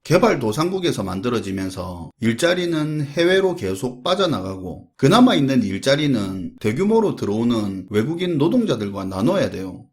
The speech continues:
또 저임금 노동자들이 많이 포진하고 있는 그런 업종 같은 경우에는 임금 수준이나 처우가 개선되기가 어렵습니다. 외국인 근로자 싸게 쓰면 되는데 굳이 국내 노동자를 쓰려고 기업들이 더한 지출을 할 이유가 없잖아요.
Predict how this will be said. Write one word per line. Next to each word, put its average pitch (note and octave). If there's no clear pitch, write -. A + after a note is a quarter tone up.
또 C#3
저임금 E3+
노동자들이 A2+
많이 A2
포진하고 G3
있는 C3+
그런 C#3
업종 A#3+
같은 B2+
경우에는 F#2+
임금 F#3
수준이나 G3+
처우가 F3+
개선되기가 B2+
어렵습니다. F#2
외국인 B3
근로자 E3+
싸게 A#3
쓰면 G#3
되는데 G2
굳이 A3+
국내 F#3
노동자를 C#3+
쓰려고 G#2+
기업들이 C#3
더한 D3
지출을 G3+
할 F3
이유가 B2+
없잖아요. F#2